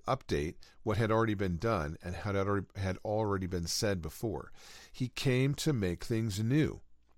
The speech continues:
The most important part of that is the new creation of being a believer, a follower of Jesus. He's not merely teaching us. He is creating something entirely new in us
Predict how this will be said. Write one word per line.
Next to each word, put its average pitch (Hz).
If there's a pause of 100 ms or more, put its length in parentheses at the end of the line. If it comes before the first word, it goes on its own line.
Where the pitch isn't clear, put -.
(640)
The 117
most 120
important 175
part 78
of 82
that 80
is 98
the 98
new 107
creation 98
of 85
being 117
a 95
believer, 87
a 87
follower 90
of 78
Jesus. 87 (440)
He's 107
not 143
merely 151
teaching 113
us. - (200)
He 104
is 98
creating 117
something 113
entirely 104
new 113
in 117
us -